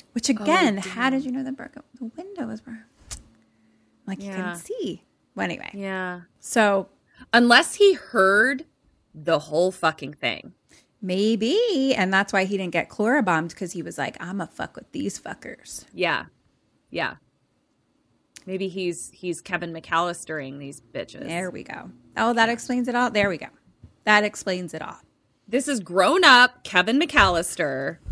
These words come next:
Speaker 1: Kevin McAllister explains it all.
Speaker 2: Yeah.
Speaker 1: So, cut to Rocky in the closet. She pulls out her phone and starts texting Alex.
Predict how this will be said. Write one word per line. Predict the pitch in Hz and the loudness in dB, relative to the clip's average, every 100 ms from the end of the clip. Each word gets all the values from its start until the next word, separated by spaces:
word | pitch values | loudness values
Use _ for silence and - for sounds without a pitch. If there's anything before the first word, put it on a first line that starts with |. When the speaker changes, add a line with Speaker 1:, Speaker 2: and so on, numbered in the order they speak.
| - - - _ _ _ _ _ | -10 -12 -16 _ _ _ _ _
Speaker 1:
Kevin | - 190 185 | -8 -6 -4
McAllister | 196 208 180 170 175 170 170 | -6 -6 -6 -6 -8 -8 -8
explains | - 160 156 156 | -10 -10 -10 -10
it | 156 | -12
all. | - - _ _ _ _ | -12 -18 _ _ _ _
Speaker 2:
Yeah. | - 160 - _ _ - _ _ _ - | -6 -6 -8 _ _ -20 _ _ _ -10
Speaker 1:
So, | - - - 208 190 180 175 175 _ _ _ _ | -8 -4 4 6 6 2 -2 -6 _ _ _ _
cut | 226 208 | 0 0
to | 220 | 0
Rocky | 190 190 247 - 202 | 2 2 2 -2 -6
in | 180 | -6
the | 170 | -10
closet. | - 196 208 214 180 156 156 - _ _ _ _ _ _ - | -2 2 2 2 -2 -2 -4 -10 _ _ _ _ _ _ -16
She | - 208 | -10 -10
pulls | - 208 196 | -6 -6 -4
out | 185 | -4
her | 190 170 | -6 -8
phone | 190 202 180 165 | -6 -6 -4 -6
and | 170 | -8
starts | - 160 160 - | -8 -8 -8 -12
texting | - 175 - 175 147 | -10 -10 -8 -8 -8
Alex. | 160 165 165 - - - - | -6 -6 -6 -12 -14 -16 -16